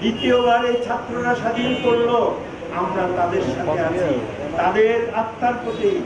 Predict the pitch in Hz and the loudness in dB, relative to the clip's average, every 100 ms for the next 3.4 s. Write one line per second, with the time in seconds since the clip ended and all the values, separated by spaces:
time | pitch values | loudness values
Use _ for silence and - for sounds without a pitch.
0 | - - - - 214 254 254 269 262 233 | -6 -10 -10 -6 2 2 2 0 0 0
1 | 226 220 180 - - 170 196 240 247 240 | 0 0 0 -4 -8 -8 -4 0 0 2
2 | 226 - 208 202 202 202 202 165 175 214 | 0 2 4 4 2 0 0 0 -2 -2
3 | 220 208 - 196 | 0 -2 0 0